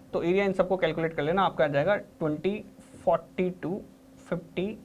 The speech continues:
meter square, ठीक है। ये लो साहब, बस ये आपका answer आ गया। Simple है, बस ऐसे कर देना है आपको, है ना। बस क्या करना है, mean परपेंडिकुलर offset निकालना। mean परपेंडिकुलर offset में कुछ दिक्कत नहीं है, वन ट्वेंटी से वन फ़ोर्टी तक जाना, mean कितना आ गया,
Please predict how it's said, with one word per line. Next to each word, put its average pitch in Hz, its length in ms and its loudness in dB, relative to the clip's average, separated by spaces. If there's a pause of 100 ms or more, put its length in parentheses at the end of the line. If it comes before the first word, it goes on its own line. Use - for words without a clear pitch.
(200)
meter 139 320 -4
square, - 420 -14
ठीक - 120 -14
है। - 80 -20 (1300)
ये 135 60 -2
लो 131 120 -4
साहब, 131 260 -6
बस 139 260 -4
ये 156 60 4
आपका 143 240 4
answer 135 220 -2
आ 110 80 -4
गया। - 160 -10 (340)
Simple 190 280 2
है, 165 80 0
बस 185 60 4
ऐसे 190 280 4
कर 180 120 2
देना 170 200 0
है 170 60 2
आपको, 160 180 -2
है 190 80 0
ना। 240 100 2
बस 202 320 -2 (440)
क्या 208 120 4
करना 226 180 2
है, 190 60 2
mean 208 160 6
परपेंडिकुलर 196 440 4
offset 190 280 4
निकालना। 247 300 2
mean 196 160 4
परपेंडिकुलर 190 400 4
offset 180 240 2
में 180 80 0
कुछ 196 180 2
दिक्कत 240 220 -2
नहीं 240 180 -2
है, 202 60 4
वन 180 160 4
ट्वेंटी 185 260 2
से 185 60 2
वन 185 140 4
फ़ोर्टी 220 220 2
तक 226 60 2
जाना, 226 200 2
mean 180 240 2
कितना 180 220 0
आ 156 40 0
गया, - 140 -4